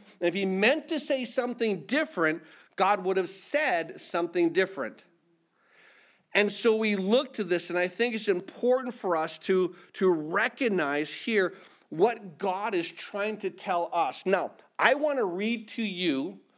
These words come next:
a portion of John Calvin's commentary. I'm gonna read you a portion of his commentary, word for word.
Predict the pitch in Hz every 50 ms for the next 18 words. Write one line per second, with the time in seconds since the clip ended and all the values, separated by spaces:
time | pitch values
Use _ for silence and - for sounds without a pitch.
0 | _ _ - 185 185 185 - - - - - 302 311 302 226 - - 170 135 131
1 | 143 170 170 - - _ _ _ _ _ _ _ - 175 180 180 180 180 175 175
2 | 170 170 - _ _ - 147 131 - - 208 180 190 208 214 226 240 240 233 226
3 | - - - - - 208 202 196 202 190 175 196 190 202 190 196 - - - -
4 | - - 185 180 175 175 170 165 - - 143 127 117 110 92 73 - _ _ _
5 | _ _ _ _ _ _ _ _ _ _ - 160 202 233 220 208 233 294 311 302
6 | 202 202 190 180 180 185 - 220 226 226 226 - 202 185 190 180 180 - - 220
7 | 214 185 151 139 143 165 214 254 294 233 - - 262 233 214 214 226 214 180 139
8 | 104 -